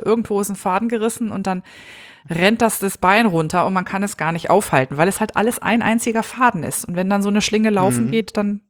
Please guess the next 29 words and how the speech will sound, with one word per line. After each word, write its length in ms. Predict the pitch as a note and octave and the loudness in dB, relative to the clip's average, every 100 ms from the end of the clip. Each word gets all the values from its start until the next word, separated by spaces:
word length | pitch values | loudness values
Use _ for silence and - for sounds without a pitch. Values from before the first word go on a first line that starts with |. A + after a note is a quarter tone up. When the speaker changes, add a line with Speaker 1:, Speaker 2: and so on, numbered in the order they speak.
| _ | _
Speaker 1:
dann 120 | - G#3+ | -4 -2
läuft 360 | F#3+ - - | 0 0 -2
sie. 200 | - G#3 - - - - - - | -6 -6 -8 -20 -20 -20 -20 -8
Speaker 2:
Ja. 180 | B2 A2 | -4 0
Speaker 1:
Während 280 | F3+ F#3 F3+ | 2 2 2
bei 140 | E3 F3 | 4 6
Speaker 2:
Cool. 140 | D#3 | 6
Speaker 1:
gewebten 580 | E3 D3+ A3+ - - A3 | 4 2 2 0 -2 -2
ist 220 | G#3+ - | -2 -2
normal 260 | G#3 E3+ E3 | 0 2 0
nicht 160 | E3 | -2
so 80 | - | -8
schlimm, 280 | - - D3 - | -10 -10 -10 -8
ja. 120 | D#3 - - | -10 -10 -20
Speaker 2:
Kurze 320 | - D3 C#3 C3+ | -4 -2 0 -4
Frage, 380 | - B2 C3+ | 4 6 6
diese 280 | A#2 C3 B2 | 2 2 2
Frauenstrumpfhosen, 1120 | A#2 - A#2+ F#3 - - C3+ A#2+ C3 A#2+ A2+ A#2 | 2 2 4 4 0 -4 -4 -2 -2 -2 0 -2
die 100 | B2+ | -4
kann 180 | - E3 | -2 2
man 140 | D3 | 4
nur 100 | C#3 | 4
maschinell 560 | C3 B2 - A#2+ G2+ F#2 | 2 2 2 -2 0 -2
herstellen, 460 | F2 F2+ G2+ F2+ F#2 | -6 -10 -8 -6 -6
oder? 260 | A#2 C#3 - _ _ _ _ _ _ _ _ _ _ | -8 -10 -14 _ _ _ _ _ _ _ _ _ _
Diese 220 | - B2 A#2+ | -4 0 4
ganz 380 | A2 A#2 A2+ | 6 4 0
dünnen 300 | - A2 A2 G2 | -2 0 0 2
Sachen. 340 | G2 G2 G2 | 0 0 -8